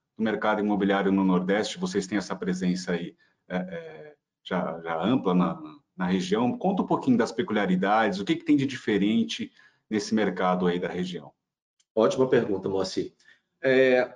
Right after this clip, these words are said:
Speaker 2: só pra poder dar um overview pra vocês do que é o mercado dessas cinco capitais que a gente atua, tá? É,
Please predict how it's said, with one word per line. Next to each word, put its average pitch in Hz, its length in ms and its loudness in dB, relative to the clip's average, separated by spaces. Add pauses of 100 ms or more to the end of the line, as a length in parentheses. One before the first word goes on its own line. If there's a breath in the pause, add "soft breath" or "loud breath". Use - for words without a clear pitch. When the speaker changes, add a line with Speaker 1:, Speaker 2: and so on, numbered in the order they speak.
(140)
Speaker 2:
só - 180 0
pra - 120 4
poder 180 220 2
dar 147 120 4
um 143 160 8
overview 117 840 4
pra 104 120 -4
vocês 110 920 -4
do 110 100 -8
que 123 220 -4
é 117 60 4
o 113 100 2
mercado 110 460 -2
dessas 117 280 0
cinco 147 300 -6
capitais 120 420 -4
que - 80 -14
a 120 40 -8
gente 120 180 -8
atua, 90 340 -6
tá? 107 260 -8 (560 soft breath)
É, 101 520 6